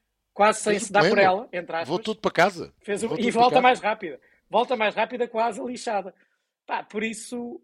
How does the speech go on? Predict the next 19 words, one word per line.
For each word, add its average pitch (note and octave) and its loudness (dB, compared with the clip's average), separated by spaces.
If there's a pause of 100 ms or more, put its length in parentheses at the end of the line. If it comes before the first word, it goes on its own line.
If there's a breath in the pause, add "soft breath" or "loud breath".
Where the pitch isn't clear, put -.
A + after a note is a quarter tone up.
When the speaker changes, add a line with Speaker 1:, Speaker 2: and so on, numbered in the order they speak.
Speaker 1:
agora F3 -2
também D3+ -10
teve D#3 -4
uma D#3+ -8
sortezinha D#3+ -4
de E3 -8
campeão E3+ 0
que - -6
é F#3 -2
sempre F#3 -6
precisa. C3 -8
Aqu-, C#3+ -6
aquela F3 8
asa, D#3 0
como D#3+ -8
é - -6
que D3+ -10
aquilo C#3+ -10
aguenta? A#2 -12